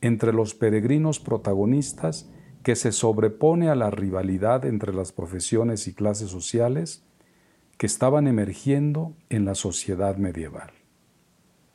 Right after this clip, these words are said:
Esta mañana hablamos, claro está, de Geoffrey Chaucer y su monumental obra, Cuentos de Canterbury.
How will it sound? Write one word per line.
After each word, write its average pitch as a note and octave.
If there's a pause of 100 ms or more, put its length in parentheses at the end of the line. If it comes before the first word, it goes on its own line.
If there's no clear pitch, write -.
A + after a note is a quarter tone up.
(2000)
Esta D3+
mañana D3 (400)
hablamos, B2+
claro A#2
está, D3 (180)
de G#2+
Geoffrey C#3
Chaucer C3 (540)
y B2+
su B2
monumental A2+
obra, D3+ (760)
Cuentos D#3
de G#2+
Canterbury. F2